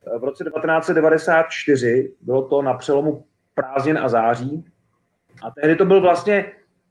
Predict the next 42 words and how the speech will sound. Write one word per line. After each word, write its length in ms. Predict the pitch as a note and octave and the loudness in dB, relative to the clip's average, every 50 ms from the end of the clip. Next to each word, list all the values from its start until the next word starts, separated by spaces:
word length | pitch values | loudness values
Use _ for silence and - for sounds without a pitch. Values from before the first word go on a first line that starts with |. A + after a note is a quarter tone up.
| _ _ _ _ | _ _ _ _
když 240 | - A2+ A#2+ A#2 - | -10 -8 -8 -4 -4
jsem 140 | E3 E3 | -4 -2
se 80 | D#3 F3 | 0 0
o 40 | E3+ | 0
tom 200 | G3+ G3 G3 F3+ | 2 2 2 2
zamýšlel, 480 | D#3+ D3 D#3+ F3 F3 - F#3 F3+ F#3+ | 0 0 0 -2 -4 -2 0 0 2
tak 180 | F#3+ F3+ F3 - | 2 0 -2 0
to 80 | F#3+ F3 | -2 0
byl 180 | E3 F#3 F#3+ | 2 2 4
vlastně 340 | F3 E3 D#3+ D#3+ - G3 F#3 | 4 4 2 2 0 -4 -4
start 400 | - - - F3+ E3+ F3+ E3+ E3 | -4 -4 0 0 0 0 0 -2
zlaté 320 | D3+ D#3+ D#3 D#3+ F3+ E3+ | 0 0 2 2 2 0
éry 200 | C#3 D#3+ E3 E3 | 0 0 -2 -2
českého 380 | - E3 D3+ - - F#3 F3+ F3 | -4 -6 -10 -8 -4 -2 0 0
hokeje, 280 | D#3+ D#3+ D#3+ E3 E3 E3 | 0 0 0 -2 -4 -4
protože 320 | D#3 D3+ D3+ D#3+ D3+ E3 | -4 -8 -8 -4 -2 -2
Luděk 300 | D#3 D3 D3 E3+ E3 D#3 | -2 0 0 -2 -2 -2
Bukač 360 | D3+ C#3+ C3+ D#3 D3 - - | -4 -4 -2 -4 -4 -4 -4
tehdy 400 | - D3 C#3 C#3+ D#3 D3+ D3 - _ _ _ _ _ _ | -6 -4 0 0 0 0 -2 -6 _ _ _ _ _ _
převzal 380 | - - C#3 C3 C3+ D#3 D#3 D#3+ | -4 -2 -2 0 2 2 2 2
národní 340 | C#3+ C3+ C3+ D3 D3 D#3+ D#3 | 2 0 0 0 0 -2 -4
mužstvo 680 | D3 C3+ B2 - - A#2 A2 G#2 G2+ A2+ - - _ _ _ _ _ _ _ _ _ _ _ _ _ _ _ - | -4 -6 -6 -8 -10 -4 -2 0 0 0 -2 -6 _ _ _ _ _ _ _ _ _ _ _ _ _ _ _ -6
a 420 | A#2+ A#2+ A#2+ A#2 A#2 A#2 A#2 A#2 - - _ _ _ _ _ _ _ _ _ - - C3 | -2 0 0 2 2 2 0 -2 -6 -16 _ _ _ _ _ _ _ _ _ -4 -4 -2
vytvořil 360 | C#3 D3 C3+ D#3+ E3 E3 E3+ E3 | -2 0 0 0 0 0 2 0
vlastně 240 | D#3 D3 - F#3 | 0 -2 -2 -6
úplně 340 | - - - E3+ F3 F3 F3+ | -8 -6 -2 0 0 0 2
nový 240 | E3 D#3 D#3 F#3 F3+ | 0 0 0 -2 -6
tým. 320 | F3+ - C3 B2 C3 D3+ | -6 -8 -8 -6 -6 -4
Nebyl 260 | D#3+ F3 G3 B3+ B3+ B3+ | -2 0 2 2 2 2
to 80 | A#3 | 0
úplně 320 | G#3+ F3+ A3 G#3+ G#3 F#3+ D3 | -2 -2 -2 0 0 0 0
zárodek, 520 | D3 D3 C3+ C#3 D3 E3 E3 E3+ F3 F3 | 0 2 2 2 2 2 2 0 -2 -2
eh, 760 | - - _ _ _ _ - - A#2 B2 B2 B2+ B2+ C3 C3 B2+ | -6 -16 _ _ _ _ -12 -8 -6 -4 -2 -2 -2 -2 -2 -4
těch 180 | D3+ D3+ - | -4 -6 -6
mistrů 340 | D3+ C#3+ C3+ - - F#3 F3+ | -6 -6 -6 -4 -4 -4 -4
světa, 460 | - - D3+ C#3 C3 - B2+ A#2 A#2+ | -4 -2 -4 -4 -2 -2 -2 -2 -2
ale 300 | C3 - - C#3 D3+ D#3+ | -2 -2 -2 0 0 0
změnil 420 | D3+ C#3+ D#3 F3 F3+ F#3 G3+ G#3+ - | 0 -2 -4 -2 0 0 0 0 0
atmosféru 500 | E3 E3 E3 E3 F#3 F3 - F3+ E3+ E3 | -2 -4 -4 -4 -8 -6 -2 -2 -2 -2
v 60 | D#3+ - | -2 -4
tom 160 | E3 D#3 C#3+ | -6 -6 -6
týmu. 220 | C3+ C3+ C3+ A2 | -10 -12 -14 -14